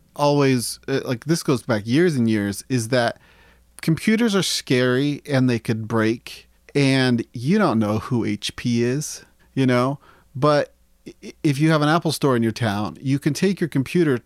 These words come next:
to the Apple Store and then it gets fixed. It's like this safety net and this, like, personal touch that, that kinda closes the loop for your whole computer experience. It, it solves the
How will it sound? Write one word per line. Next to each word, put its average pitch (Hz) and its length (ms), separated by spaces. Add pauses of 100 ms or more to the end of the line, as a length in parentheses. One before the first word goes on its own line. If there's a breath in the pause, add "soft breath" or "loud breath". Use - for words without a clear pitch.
to 131 180
the 110 120
Apple 143 240
Store 101 440 (160)
and 120 180
then 117 140
it 90 100
gets - 200
fixed. - 500 (200 loud breath)
It's 143 160
like 147 140
this 139 160
safety 175 600
net 113 420 (360 soft breath)
and 123 320
this, 117 200
like, 117 160
personal 139 520
touch - 600
that, - 180 (100)
that 117 200
kinda 117 240
closes 127 640
the 117 80
loop 113 400
for - 260
your 107 160
whole 123 300
computer 110 360
experience. 95 560
It, 131 200
it 135 100
solves 143 540
the 120 180